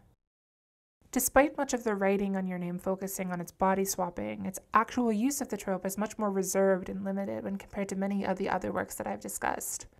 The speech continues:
Taki and Mitsuha don't stay in perpetual body swapping mode for the entire run of the film, and most of the daily life components of body swapping that other works seem to prioritize as a focus are instead either glossed over as a montage or not included at all.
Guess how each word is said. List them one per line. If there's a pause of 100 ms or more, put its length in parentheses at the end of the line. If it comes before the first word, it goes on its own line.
(300)
Taki
and
Mitsuha
don't
stay
in
perpetual
body
swapping
mode
for
the
entire
run
of
the
film,
and
most
of
the
daily
life
components
of
body
swapping
that
other
works
seem
to
prioritize
as
a
focus
are
instead
either
glossed
over
as
a
montage
or
not
included
at
all.